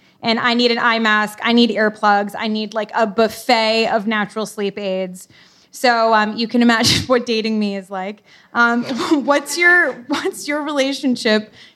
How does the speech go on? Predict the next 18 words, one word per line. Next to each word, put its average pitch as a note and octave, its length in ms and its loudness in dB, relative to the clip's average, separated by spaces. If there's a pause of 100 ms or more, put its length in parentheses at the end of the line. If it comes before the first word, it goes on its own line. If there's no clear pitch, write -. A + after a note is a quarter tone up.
to C4+ 100 -2
sleep? G3+ 400 -4
Because A#3+ 280 -2
hopefully B3+ 600 -2
it A#3+ 80 2
is A#3 140 0
not G3+ 340 -2
as G3 600 -4
torrid G#3+ 400 0
as G#3 180 -6
mine. G3 320 -4
Do G#3+ 100 -8
you G#3+ 60 -8
just, G3+ 160 -12
like, F#3+ 180 -12
drift G#3+ 300 -10
off, C#4+ 540 2
or G3 340 -2